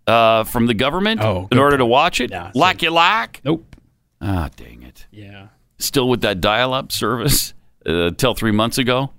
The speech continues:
Speaker 2: <laughs>
Speaker 1: Imagine anybody with dial-up service now. I don't, does it even exist? Is there such a thing as dial-up
Speaker 2: That's
Speaker 1: anymore?
Speaker 2: a good, that's a good thing
Speaker 1: I don't even
Speaker 2: for
Speaker 1: know if that
Speaker 2: for
Speaker 1: exists.
Speaker 2: Does dial-up? I, I bet there's somebody listening right now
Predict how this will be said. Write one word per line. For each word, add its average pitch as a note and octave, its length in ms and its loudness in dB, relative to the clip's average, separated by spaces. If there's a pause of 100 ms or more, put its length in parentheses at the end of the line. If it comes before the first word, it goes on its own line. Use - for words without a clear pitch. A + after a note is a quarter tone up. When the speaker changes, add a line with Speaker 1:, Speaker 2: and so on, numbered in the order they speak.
(180)
Speaker 2:
<laughs> - 960 -8
Speaker 1:
Imagine C#3 380 2
anybody C3 300 0
with G2+ 140 -2
dial-up F#2 400 2
service A2 340 -2
now. F#2 360 0
I - 100 0
don't, A2+ 200 -4
does G#2 180 0
it A#2+ 100 2
even B2 200 0
exist? F#2 500 -2
Is A2+ 140 -2
there C#3 120 0
such - 260 -4
a - 40 -4
thing - 220 -4
as A#2+ 120 -4
dial-up A#2+ 420 2
Speaker 2:
That's D3 100 2
Speaker 1:
anymore? D#3+ 240 2
Speaker 2:
a F3+ 40 2
good, E3 400 0
that's F#3+ 220 0
a D#3 100 2
good D#3 240 0
thing E3 100 4
Speaker 1:
I - 40 4
don't C4+ 100 0
even F#3+ 120 2
Speaker 2:
for E3 40 2
Speaker 1:
know E3+ 60 0
if - 80 -6
that E3+ 160 2
Speaker 2:
for E3 40 0
Speaker 1:
exists. D#3+ 520 -4 (360)
Speaker 2:
Does A2+ 320 0
dial-up? C#3 880 0
I, D#3 140 2
I D3+ 120 2
bet D#3+ 220 0
there's D3 140 0
somebody D3+ 280 0
listening C3+ 320 2
right C3+ 240 0
now A#2+ 400 0